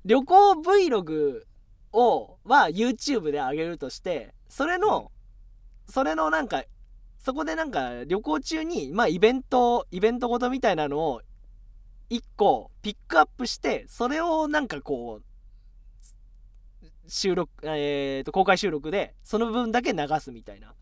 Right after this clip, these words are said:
Speaker 2: あー、それはいいっすね。なんかやっぱ、イベントってそんな感じですもんね、結構。
Speaker 1: そうそうそうそうそう。で、フルバージョンはYouTubeに、まあ、タダで上げますよ、みたいな感じにして。
Speaker 2: はいはい。
Speaker 1: で、あとはまあ、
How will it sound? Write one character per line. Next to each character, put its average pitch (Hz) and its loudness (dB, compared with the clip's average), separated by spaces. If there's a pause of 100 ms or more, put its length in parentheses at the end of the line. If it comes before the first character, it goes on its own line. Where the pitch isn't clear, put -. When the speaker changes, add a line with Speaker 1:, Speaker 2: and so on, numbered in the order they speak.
(280)
Speaker 2:
あ 147 0
ー、 135 -4
そ - -12
れ 151 -4
は 151 -2
い 139 -4
い - -6
っ - -20
す - -20
ね。 76 -20
な 55 -20
ん - -20
か 98 -16
や 98 -16
っ - -20
ぱ、 117 -6 (460)
イ 147 -12
ベ 160 -2
ン 160 -12
ト 156 -8
っ - -10
て - -16
そ 135 -14
ん 127 -12
な 120 -12
感 117 -12
じ 104 -16
で - -
す - -20
も 78 -20
ん - -20
ね、 - -20
結 - -20
構。 - -20
Speaker 1:
そ 262 -2
う 233 -4
そ 240 -4
う 208 -4
そ 214 -4
う 185 -10
そ 185 -12
う 156 -12
そ - -10 (180)
う。 214 -12
で、 330 0
フ 269 -6
ル 330 -4
バ 349 2
ー - -6
ジ 262 -6
ョ 254 -4
ン 262 -6
は - -2
YouTube 208 -8
に、 185 -8
ま 147 -8
あ、 139 -12
タ 170 -6
ダ 147 -4
で 127 -8
上 123 -10
げ 127 -10
ま 143 -10
す 123 -18
よ、 127 -8
み 120 -20
た 101 -20
い 95 -20
な 107 -20 (340)
感 127 -12
じ 123 -16
に 131 -16
し - -20
て。 - -10
Speaker 2:
は - -8
い - -14
は - -20
い。 - -20 (840)
Speaker 1:
で、 226 0
あ - 2
と 494 2
は 185 -2
ま 180 0
あ、 139 -4